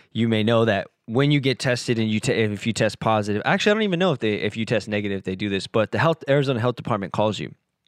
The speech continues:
and they ask you questions. And they were actually the first people that, um, that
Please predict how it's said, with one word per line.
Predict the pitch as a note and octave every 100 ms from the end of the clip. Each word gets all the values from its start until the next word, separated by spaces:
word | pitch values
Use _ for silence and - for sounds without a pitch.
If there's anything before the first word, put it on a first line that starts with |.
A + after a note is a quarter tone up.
| _ _ _ _ -
and | A2
they | G#2+
ask | B2 C3+
you | B2+
questions. | - A#2 - A2+ A2 G#2+ _ _ _ _ _ _ _ _ _ _ _ _ _ _ _ _ _ _ _ _ -
And | C3 B2 G#2+ F#2+ - -
they | B2+ G#3
were | F3
actually | C#3 -
the | A#2
first | G#2 C#3+ -
people | D#3 D#3 A#2+
that, | A2 G2+ - _ _ _ _ _ _ -
um, | G2+ G2 F#2 F#2+
that | A#2+ A2